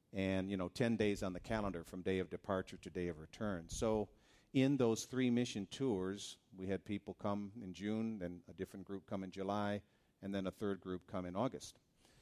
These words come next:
And so when we were finished and we did all the computation and the tallying up of the, uh, names and addresses that we were able to receive or to minister to, we were able to reach the, reach or preach the gospel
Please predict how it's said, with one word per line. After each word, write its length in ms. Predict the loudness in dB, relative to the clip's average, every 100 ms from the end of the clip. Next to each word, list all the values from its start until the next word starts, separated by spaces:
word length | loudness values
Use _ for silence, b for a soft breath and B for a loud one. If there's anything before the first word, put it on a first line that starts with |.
| b b
And 200 | 0 2
so 360 | 2 2 2 2
when 260 | 0 2 4
we 120 | 2
were 100 | 0
finished 460 | 2 4 4 2 -2
and 60 |
we 80 | 0
did 180 | 2 4
all 180 | 4 2
the 120 | 0
computation 840 | 0 -2 0 -2 0 0 0 -4
and 100 | -4
the 60 | -4
tallying 640 | -2 2 2 4 2 0 0
up 160 | -2 -2 -6
of 200 | -6 -4
the, 280 | -4 0 2
uh, 160 | 2
names 460 | 2 2 4 2 2
and 120 | 0
addresses 480 | 0 2 -2 -2 -6
that 140 | -8
we 140 | -6 -6
were 120 | -4
able 240 | -4 -4
to 160 | -8 -10
receive 580 | -10 -2 0 2 0 -4 -12 _ _ _ -18 -12
or 160 | -12 -10
to 120 | -8
minister 380 | -2 0 0 -2
to, 340 | -8 -6 -6 -8 _ b b b b b b b
we 380 | 0 2 4 2
were 200 | 2 4
able 300 | 4 4 2
to 160 | -2 0
reach 400 | 2 2 -2 -4
the, 460 | 2 4 4 0 0
reach 480 | 2 2 0 -10 -2
or 140 | -2
preach 400 | 0 2 2 2
the 100 | 0
gospel 600 | 4 4 4 -2 -2 -2